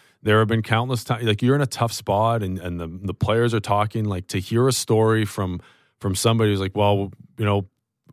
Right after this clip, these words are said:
whatever, we were in this situation and this is what we did." Wow, that's possible? Like, okay, like, you come down, you can come back from being down three one in a series. You can come back. And, and I, I still remember that, uh, when we were,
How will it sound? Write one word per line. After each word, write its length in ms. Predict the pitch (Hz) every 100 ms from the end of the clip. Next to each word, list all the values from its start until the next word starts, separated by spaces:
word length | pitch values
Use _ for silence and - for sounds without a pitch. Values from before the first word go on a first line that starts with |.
| _ _ _
whatever, 640 | 98 104 123 95 95 95 90
we 180 | 95
were 100 | 98 101
in 100 | 101
this 160 | 104
situation 680 | - 101 98 87 85 - 87
and 140 | 87
this 140 | 95 104
is 120 | 92
what 140 | 98
we 100 | 90 92
did." 260 | 107 90 - 110
Wow, 240 | - - _ -
that's 180 | 87 -
possible? 540 | 95 104 131 139 175
Like, 160 | 87 98
okay, 360 | 117 - 92
like, 280 | 117 87 - - _ _ -
you 100 | 90
come 240 | - 92
down, 340 | 85 87 113 110
you 80 | 107
can 100 | -
come 140 | - 98
back 220 | 95 120
from 120 | 123
being 160 | 117 117
down 220 | 113 113
three 160 | 110 117
one 200 | 113 120
in 60 |
a 60 | 117
series. 420 | - 117 123 117
You 80 | 92
can 140 | 92
come 200 | - 92
back. 320 | 90 98 107 104
And, 140 | 95 - - _ -
and 80 |
I, 260 | 104 120 110
I 60 | 107
still 260 | - 110
remember 300 | 104 98 95
that, 360 | 90 85 82 -
uh, 540 | 90 85 85 82 85 -
when 160 | 101 92
we 140 | 92
were, 480 | 90 92 90 90 92